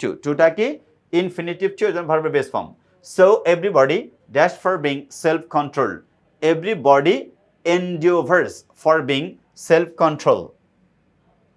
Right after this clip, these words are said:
আচ্ছা, so everybody should endeavor then, should, এটা should রাখেন, should দিবেন, অর্থ, should অর্থ এটা যে নাম্বার। So সুতরাং everybody should endeavor for being self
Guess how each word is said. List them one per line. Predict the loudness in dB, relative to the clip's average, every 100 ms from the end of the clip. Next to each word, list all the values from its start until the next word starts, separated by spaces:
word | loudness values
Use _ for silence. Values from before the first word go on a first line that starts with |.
| _ -20 _ _ _ _ _ 0
আচ্ছা, | 2 2 -4 _ -6
so | 0 4 4
everybody | 2 4 6 6 4
should | 0 0 2 -2
endeavor | 0 2 4 4 4
then, | -2 -2 _ _ _ _ _ -12
should, | 0 2 2 -4 -8
এটা | -4 -4 -4
should | -8 -6 0
রাখেন, | 2 2 0 0 -6 -12 _ _ _ _ _ -18
should | -6 -6 -4
দিবেন, | 0 0 -2 -10 2 2
অর্থ, | 2 4 4 4 -4 _ -8
should | -2 4 4
অর্থ | 4 -2
এটা | -2 0
যে | 0 0
নাম্বার। | -2 -4 -6 _ _ 0
So | 2 2 0
সুতরাং | -2 2 2 0 _ _ 0 0
everybody | 2 2 2 2
should | 0 0 0
endeavor | 2 4 4 2 0 0
for | 0 2
being | 0 -4 -4
self | -4